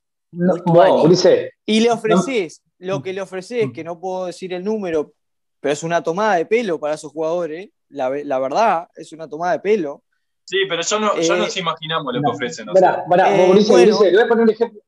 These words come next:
Speaker 1: fresco.
Speaker 2: Pero es la, eh,
Speaker 1: Hoy en el
Speaker 2: todos
Speaker 1: hall.
Speaker 2: te van a decir que no.
Speaker 1: Hoy, hoy en el hall estaba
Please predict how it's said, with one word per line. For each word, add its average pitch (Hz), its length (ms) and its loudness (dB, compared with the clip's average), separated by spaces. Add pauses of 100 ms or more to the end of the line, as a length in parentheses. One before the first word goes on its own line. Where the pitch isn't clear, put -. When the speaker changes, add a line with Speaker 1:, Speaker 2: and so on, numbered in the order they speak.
(160)
Speaker 1:
fresco. 185 180 -2
Speaker 2:
Pero 196 120 -4
es 269 40 -2
la, 277 160 -4 (100)
eh, 233 220 -8
Speaker 1:
Hoy 214 120 4
en 202 80 2
el 170 120 0
Speaker 2:
todos 330 200 0
Speaker 1:
hall. 247 60 -6
Speaker 2:
te 233 80 -4
van 220 160 -2
a 196 40 -6
decir 185 260 -6
que 165 100 -10
no. 143 300 -12 (1600)
Speaker 1:
Hoy, 170 280 0
hoy 220 120 4
en 208 100 4
el 175 160 2
hall 240 420 0
estaba 127 440 -4